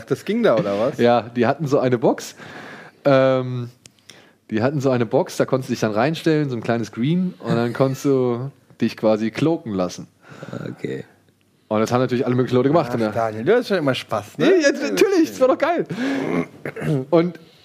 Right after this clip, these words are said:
Speaker 2: also wirklich, ähm, ich mach noch einen Beitrag zu dem Ding. Wir warten noch auf Original-Footage von Paramount, die halt das Ding mit richtigen Kameras, den gesamten
Speaker 3: Ja.
Speaker 2: Event und das Q and A, was da war, äh, eingefangen haben.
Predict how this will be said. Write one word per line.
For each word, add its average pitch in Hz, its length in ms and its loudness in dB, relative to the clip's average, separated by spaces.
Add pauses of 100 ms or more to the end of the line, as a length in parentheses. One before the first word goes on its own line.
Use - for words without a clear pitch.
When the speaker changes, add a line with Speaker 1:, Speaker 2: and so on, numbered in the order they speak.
(300)
Speaker 2:
also 170 180 2
wirklich, 214 340 -2
ähm, 165 320 2
ich 147 140 0
mach 196 200 2
noch 214 120 2
einen 185 80 0
Beitrag 202 480 0
zu 190 60 -2
dem 175 140 2
Ding. 180 180 2
Wir 156 100 2
warten 180 260 0
noch 175 160 0
auf 143 280 0
Original-Footage 143 720 0
von 139 120 0
Paramount, 139 460 0
die 127 120 0
halt 127 140 2
das 123 140 -4
Ding 135 240 0
mit 127 300 -4
richtigen 135 280 0
Kameras, 127 460 -2
den 110 140 -4
gesamten 113 560 0
Speaker 3:
Ja. 110 60 -4
Speaker 2:
Event 120 260 0
und 113 80 -4
das 107 160 -6
Q 120 160 0
and 113 100 -2
A, 120 160 2
was 120 140 0
da 110 160 0
war, 110 320 0
äh, 113 120 -2
eingefangen 117 480 -4
haben. 120 200 -2